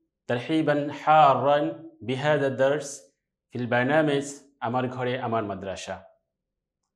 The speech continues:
الطلاب المستمعون، اليوم نحن ندرس اللغة العربية الاتصالية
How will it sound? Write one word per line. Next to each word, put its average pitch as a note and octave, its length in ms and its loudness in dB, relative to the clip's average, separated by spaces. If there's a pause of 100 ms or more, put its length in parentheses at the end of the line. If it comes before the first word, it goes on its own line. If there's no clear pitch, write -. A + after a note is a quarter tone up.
(180)
الطلاب C3 440 0
المستمعون، B2+ 1000 -2 (680)
اليوم E3+ 480 2
نحن E3+ 340 -2
ندرس C#3+ 600 -2 (480)
اللغة D#3 680 4
العربية C3+ 800 2
الاتصالية C3+ 1160 -2